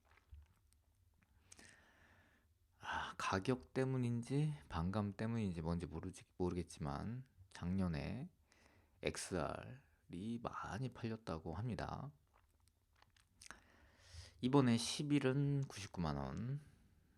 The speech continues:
한국 가격이에요. 아, 십일 프로는 백삼십구만 원, 십일 프로 맥스는 백오십오만 원이에요.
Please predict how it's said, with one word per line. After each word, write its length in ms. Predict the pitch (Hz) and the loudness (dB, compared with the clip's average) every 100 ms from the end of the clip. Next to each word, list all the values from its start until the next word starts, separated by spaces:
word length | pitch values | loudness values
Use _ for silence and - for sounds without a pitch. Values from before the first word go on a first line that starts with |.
| _ _ - | _ _ -4
한국 260 | 120 127 - | -2 -2 -2
가격이에요. 720 | 95 87 76 73 - 98 175 - _ _ - - | -4 -2 -4 -4 -6 -6 -10 -12 _ _ -20 -14
아, 180 | - 98 | -12 -10
십일 240 | 98 131 104 - | -10 -4 -4 -2
프로는 440 | 120 95 95 120 | -2 0 0 -4
백삼십구만 1120 | 98 - - 101 - _ _ _ - - 76 | -8 -10 -8 -8 -8 _ _ _ -8 -2 -2
원, 380 | 65 - 127 156 - - - - - - - _ - - | -2 -8 -10 -12 -14 -20 -20 -20 -20 -20 -20 _ -20 -4
십일 260 | 123 123 | -2 -2
프로 220 | - - | 0 2
맥스는 760 | 123 85 - - - 101 110 123 | 2 0 -4 -14 -4 -2 0 -2
백오십오만 800 | - 82 80 85 - 78 78 87 | -2 -2 0 -2 -4 -2 0 0
원이에요. 560 | 78 71 71 - - | -2 -4 -6 -8 -8